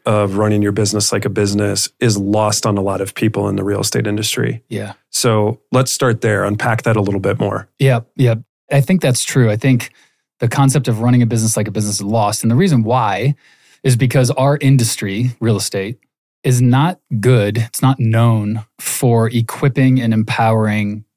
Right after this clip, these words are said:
Speaker 2: people that enter into our business, nor people that have been in our business or our industry for a long time. It's not good at giving skill sets, giving context, giving tools, giving resources, giving the things that,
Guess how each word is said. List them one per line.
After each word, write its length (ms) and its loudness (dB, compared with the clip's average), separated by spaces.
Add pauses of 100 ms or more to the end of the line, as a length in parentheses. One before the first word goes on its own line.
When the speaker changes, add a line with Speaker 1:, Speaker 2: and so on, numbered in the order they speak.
Speaker 2:
people 320 2
that 200 0
enter 260 -2
into 360 2
our 120 2
business, 480 2
nor 160 2
people 260 -2
that 160 -4
have 180 -6
been 200 0
in 180 2
our 140 0
business 440 -4
or 120 -2
our 120 -2
industry 560 -4 (360)
for 240 -4
a 40 0
long 220 2
time. 260 -2
It's 320 -2
not 260 0
good 460 0 (480)
at 380 -2 (440)
giving 340 2
skill 340 -2
sets, 420 -6
giving 480 2
context, 760 -6
giving 280 0
tools, 520 -6
giving 260 -2
resources, 680 -8
giving 440 -2 (340)
the 80 -4
things 360 0
that, 240 -4